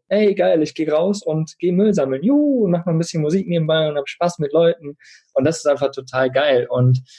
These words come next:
du bist ja jetzt, glaub ich, zum Zeitpunkt der Aufnahme, jetzt heute ist Mittwoch,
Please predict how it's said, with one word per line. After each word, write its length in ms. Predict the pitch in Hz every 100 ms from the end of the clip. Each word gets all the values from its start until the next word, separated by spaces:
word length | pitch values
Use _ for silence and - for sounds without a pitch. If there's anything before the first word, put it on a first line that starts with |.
| _ -
du 280 | 143 143 135
bist 200 | 160 -
ja 80 | 180
jetzt, 260 | 175 -
glaub 340 | - 151 165 165
ich, 160 | 170
zum 560 | - 151 143 147 147 -
Zeitpunkt 840 | - 139 170 185 - 180 180 - -
der 340 | 139 139 -
Aufnahme, 680 | 127 170 - 170 170 175 170
jetzt 320 | 147 160 -
heute 220 | 135 139
ist 180 | 131 131
Mittwoch, 560 | 131 160 - 147 151